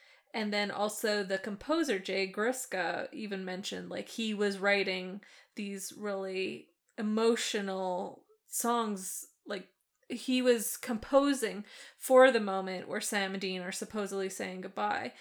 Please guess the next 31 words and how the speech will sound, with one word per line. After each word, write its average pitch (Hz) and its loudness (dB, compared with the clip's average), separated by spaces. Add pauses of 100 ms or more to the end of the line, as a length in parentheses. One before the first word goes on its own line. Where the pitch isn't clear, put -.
(200)
and 233 -2
then 202 0
being 202 -4
told 196 -2
by 185 -2
Kripke 202 -6 (100)
to 196 -6 (380)
restrain 208 -4
it - -8
and 208 -16
pull 196 -4
it 190 -8
back - -6
in. - -10 (300)
So - 0
I'm 262 2
like, 262 4 (140)
there's 254 6
all 277 8
of 359 0
these 302 6
layers, 214 2
it 269 2
feels 311 0
like, 349 -2
of 202 -4
just 208 -2
a 190 -6
bunch 220 0
of 214 -4
dudes 233 -4